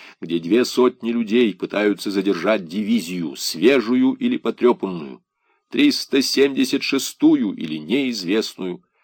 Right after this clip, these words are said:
остановить танки, на которых изображен взбесившийся слон, задравший к небу хобот, или загадочный единорог, или череп.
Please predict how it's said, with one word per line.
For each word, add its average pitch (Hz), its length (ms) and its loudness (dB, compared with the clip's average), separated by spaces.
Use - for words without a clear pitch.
остановить 92 640 -4
танки, 110 560 -2
на - 80 -18
которых 92 380 -2
изображен 98 540 4
взбесившийся 104 920 2
слон, 113 600 4
задравший 101 800 -2
к - 100 -18
небу 95 360 -2
хобот, 135 720 2
или 80 200 -6
загадочный 120 760 0
единорог, 104 920 -2
или 82 280 -12
череп. 85 560 -4